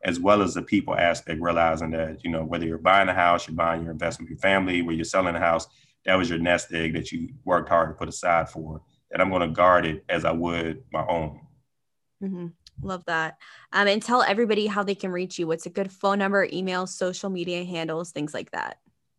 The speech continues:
Speaker 1: Okay, so Brian Marzo, four one oh, eight three four, one five two six.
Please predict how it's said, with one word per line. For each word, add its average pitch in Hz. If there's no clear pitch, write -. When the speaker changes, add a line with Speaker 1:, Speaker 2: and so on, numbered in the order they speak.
Speaker 1:
Okay, 104
so 92
Brian 127
Marzo, 127
four 113
one 113
oh, 110
eight 104
three 104
four, 101
one 98
five 95
two 98
six. -